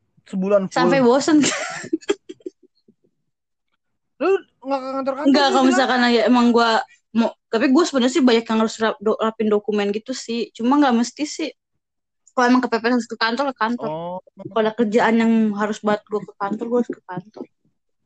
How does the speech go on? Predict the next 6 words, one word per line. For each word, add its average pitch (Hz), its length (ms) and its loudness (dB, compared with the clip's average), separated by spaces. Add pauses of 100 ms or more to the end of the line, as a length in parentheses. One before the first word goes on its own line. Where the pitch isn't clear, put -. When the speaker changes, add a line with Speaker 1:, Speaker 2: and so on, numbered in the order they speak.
(960)
Speaker 1:
Sebulan 196 480 -6
bisa 202 160 -10
berapa 143 240 -10
kali? 415 80 2
Speaker 2:
Enggak. 415 320 4 (720)
Tergantung. 311 520 0